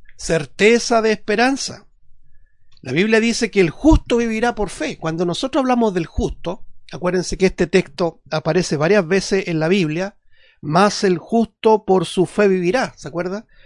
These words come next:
Habacuc capítulo dos, versículo cuatro, Romanos capítulo uno, versículo diecisiete, Gálatas capítulo tres, versículo once, y Hebreos capítulo diez, versículo treinta y ocho. Se dice que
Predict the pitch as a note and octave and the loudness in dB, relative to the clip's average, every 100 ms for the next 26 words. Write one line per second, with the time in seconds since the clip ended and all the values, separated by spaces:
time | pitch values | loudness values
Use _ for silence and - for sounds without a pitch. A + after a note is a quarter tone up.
0 | - - E3+ D#3+ - G#3 - E3+ F#3+ F#3+ | -8 2 4 4 4 0 0 0 0 2
1 | E3 D#3+ F#3+ E3+ - E3 D#3 C#3+ G3 A3+ | 4 6 6 4 2 0 0 2 4 4
2 | A3+ A3 A3 A3 - - - - - D3 | 6 4 4 2 -10 -20 -20 -20 -12 0
3 | F3 F#3+ G3+ G#3 G3 F#3 F3+ E3+ F3 E3 | 4 6 6 4 0 -4 -6 -6 -4 -2
4 | F#3 F#3 F3 C#3 E3 D#3 D#3 D3+ - D3+ | 0 0 -2 -4 -6 -2 -2 -2 -6 -8
5 | A3+ A#3 A3 A3 A3+ D3 F3+ G#3+ F3+ F3 | -2 0 0 -2 -4 0 4 6 4 0
6 | - D#3 F3 E3+ D#3 D#3 F#3 D#3+ D#3+ - | -2 -4 -4 -4 -4 -2 -2 -2 -4 -6
7 | - D3+ D3+ F#3+ G#3 - G#3+ - - - | -6 -2 2 2 2 0 0 -2 -14 -20
8 | - - - - E3 E3+ G#3 C4+ B3+ - | -20 -20 -18 -2 2 4 6 6 6 2
9 | E3+ F#3+ F#3 E3+ D#3+ F#3 E3 - F3+ F3 | -2 0 0 0 2 2 0 -4 -4 -2
10 | D#3 D#3+ C#3+ C#3 A3 C4+ D#3+ - D3 F#3 | -2 -4 -6 -2 -2 -2 -4 -8 -6 -6
11 | - D#3+ D#3+ D#3 C3+ | -4 -6 -4 -4 -4